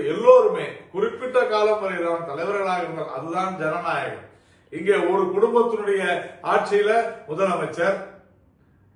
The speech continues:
அவருடைய மகன் துணை முதலமைச்சர், தங்கை பாராளுமன்ற உறுப்பினர், அவருடைய குடும்ப உறுப்பினர்கள் அனைவரும் பாராளுமன்ற உறுப்பினர் என்று அப்படிப்பட்ட ஒரு கட்சி அல்ல பாரதிய ஜனதா கட்சி.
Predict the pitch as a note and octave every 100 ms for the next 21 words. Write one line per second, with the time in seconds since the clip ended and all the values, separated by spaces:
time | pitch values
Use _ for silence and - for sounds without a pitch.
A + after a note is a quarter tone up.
0 | _ D3 E3+ F3 E3+ E3 C#3+ C3+ E3 G3+
1 | G3+ - - - _ E3 F#3+ G3 F3 E3
2 | D3+ - E3+ F3 F3 - - E3+ F3+ G#3+
3 | G#3 G3+ F3+ F3+ F3+ E3 D#3+ D3+ C#3+ C#3+
4 | D3 F3 F3+ - - _ _ _ - D#3+
5 | F#3 F3 E3+ E3 D#3 - - - _ _
6 | _ _ _ _ _ _ _ - A3 G#3+
7 | G3 G3+ G3+ G#3 F#3+ F3+ E3+ A#2 C3+ D#3+
8 | G#3+ A3+ G#3+ F#3+ G3+ G#3 G3+ F#3+ F3+ F3
9 | F3 F3 E3 E3+ A3 - G3+ A3 A3+ G#3
10 | G3+ G3 F3 D#3 D#3+ E3 A3+ F3+ E3+ F#3+
11 | D3 D#3 D#3+ D3+ C3+ A#2+ B2 C#3+ D3+ -